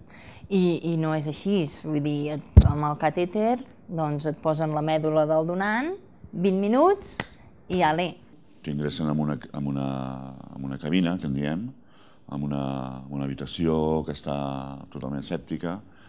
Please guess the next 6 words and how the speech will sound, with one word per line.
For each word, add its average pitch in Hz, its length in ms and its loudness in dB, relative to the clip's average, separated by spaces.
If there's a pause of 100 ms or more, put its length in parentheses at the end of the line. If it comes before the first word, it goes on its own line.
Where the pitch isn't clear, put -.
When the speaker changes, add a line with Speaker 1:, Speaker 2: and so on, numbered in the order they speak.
(180)
Speaker 2:
aïllada 71 400 2
de 71 120 -2
tot, - 280 -2 (1400)
amb 67 560 -4
doble 71 240 0
entrada, 92 400 6